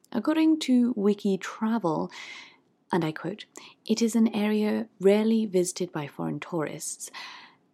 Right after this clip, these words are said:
Um, well, <laughs> this is pretty relative.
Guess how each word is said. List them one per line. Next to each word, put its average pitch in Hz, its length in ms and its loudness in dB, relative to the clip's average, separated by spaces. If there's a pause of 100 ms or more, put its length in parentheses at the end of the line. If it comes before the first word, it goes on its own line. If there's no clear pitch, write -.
(160)
Um, - 200 2 (480)
well, 240 540 6 (420)
<laughs> - 380 -16
this 226 240 4
is 185 80 -12
pretty 170 360 -4
relative. 202 600 -2